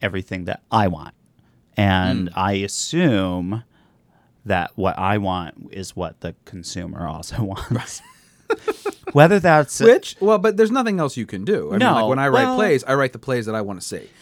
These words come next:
Speaker 2: And I
Speaker 1: Sure.
Speaker 2: assume that somebody else
Speaker 1: Mm-hmm.
Speaker 2: will want to see them too.
Speaker 1: But I, I think, like, cast, like, theater comes and theater goes, and what, what do musicals leave behind?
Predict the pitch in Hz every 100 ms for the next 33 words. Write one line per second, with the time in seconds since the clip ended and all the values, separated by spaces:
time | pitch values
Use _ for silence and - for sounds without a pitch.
0 | - - 170 123 95 90 139 127 120 107
1 | 101 95 - - 120 107 98 95 90 82
2 | - - - 147 151 160 165 110 104 92
3 | 90 - 90 80 78 - - _ _ -
4 | 160 - 139 170 180 170 _ - 156 185
5 | 180 165 131 123 - 73 _ _ _ -
6 | - 180 - 151 147 - 160 175 202 226
7 | - 160 127 127 147 - 123 123 117 120
8 | 131 101 92 107 104 104 - 120 120 135
9 | 127 117 110 - 123 - 107 92 123 107
10 | 73 -